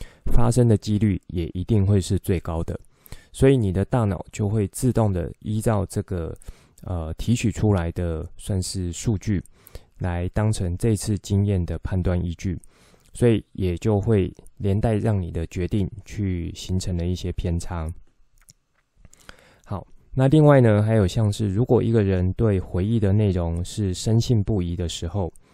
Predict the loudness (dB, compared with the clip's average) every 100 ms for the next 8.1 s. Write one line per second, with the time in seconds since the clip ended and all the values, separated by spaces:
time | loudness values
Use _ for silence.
0 | _ _ -2 2 2 4 4 4 0 2
1 | 4 4 2 0 -2 -2 -2 -4 -6 -10
2 | -4 -4 -4 -12 -8 -8 -8 -8 -6 -4
3 | -4 -2 -2 -2 -2 -8 -12 -18 -20 -20
4 | -20 -20 -10 4 4 6 2 2 0 -2
5 | 0 0 0 -2 0 2 2 2 0 -8
6 | -12 -8 -8 -4 -2 -2 -2 -4 -4 -6
7 | -6 -2 -2 -2 -6 -6 -4 -2 -4 -4